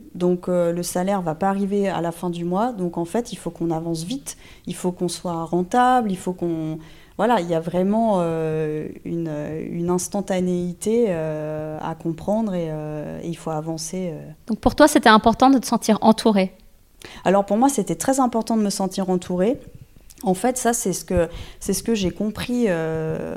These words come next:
Speaker 1: avec mes années aussi à la banque. C'est déjà de comprendre que si on, on, on crée une entreprise dans notre zone de génie,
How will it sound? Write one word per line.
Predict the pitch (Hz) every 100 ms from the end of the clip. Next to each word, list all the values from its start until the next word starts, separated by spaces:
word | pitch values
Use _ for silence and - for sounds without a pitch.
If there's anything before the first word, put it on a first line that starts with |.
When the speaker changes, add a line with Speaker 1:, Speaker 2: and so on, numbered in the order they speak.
| -
Speaker 1:
avec | - 175 185 180
mes | 175 175
années | 196 214
aussi | 196 185 208
à | 175
la | 160
banque. | 170 208 240 - - -
C'est | - 185
déjà | 170 190 220 214
de | 180
comprendre | - 196 - 233 247 240
que | 190 175 170 165 165 165 - -
si | - - 254
on, | 240 208 - -
on, | 185 180
on | 180 175 170 160 170
crée | 165 254
une | 247
entreprise | 220 220 208 208 214 190
dans | 170 170
notre | 165 165 - 160
zone | 165 233 208
de | 185
génie, | 180 214 196 254